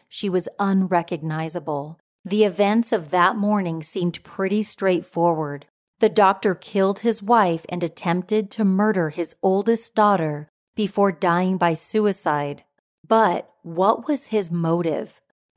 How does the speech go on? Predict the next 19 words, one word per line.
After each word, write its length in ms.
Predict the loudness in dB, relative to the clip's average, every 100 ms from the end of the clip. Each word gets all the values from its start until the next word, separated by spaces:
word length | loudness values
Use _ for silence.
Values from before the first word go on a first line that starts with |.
| -2
Dead 320 | 4 4 4
men 260 | 4 4 2
don't 300 | 0 0 -6
talk, 460 | 0 0 0 -8 _ _ -6
so 140 | 2
the 180 | 4 4
answer 300 | 4 2 -2
to 160 | -4 0
that 240 | 0 0
question 500 | 0 0 0 -4 -2
will 140 | 0 -2
forever 760 | 0 -2 0 2 2 4 2
rest 480 | 2 2 2 0 -4
with 220 | -6 0
Doctor 340 | 2 2 0
Perelson 760 | -4 -2 -2 0 -2 -4 -6 -8
in 160 | -10 -6
his 180 | -6
grave. 600 | -4 0 2 2 -2 -6